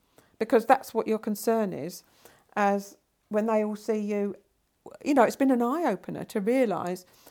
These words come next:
that we are perceived as white supremacists,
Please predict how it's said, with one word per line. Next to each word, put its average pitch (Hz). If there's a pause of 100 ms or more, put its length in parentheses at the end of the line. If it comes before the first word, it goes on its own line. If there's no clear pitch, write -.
(160)
that -
we 220
are 214
perceived 214
as 202
white 208
supremacists, -